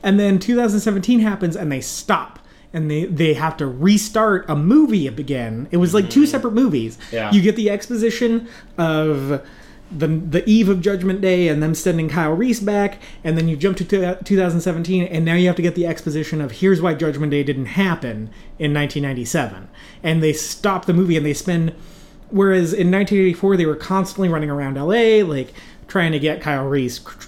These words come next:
Speaker 1: and, and the T eight hundred in the right spot so that they could prevent the T one thousand from being somewhere. In two thousand seventeen, they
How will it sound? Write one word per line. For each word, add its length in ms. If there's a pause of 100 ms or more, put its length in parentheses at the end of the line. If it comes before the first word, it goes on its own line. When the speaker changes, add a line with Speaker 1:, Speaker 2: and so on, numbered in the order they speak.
(140)
Speaker 1:
and, 320
and 280
the 80
T 240
eight 60
hundred 260
in 120
the 60
right 200
spot 400
so 120
that 80
they 120
could 140
prevent 240
the 40
T 140
one 160
thousand 360
from 120
being 160
somewhere. 340 (440)
In 100
two 140
thousand 300
seventeen, 720 (1000)
they 600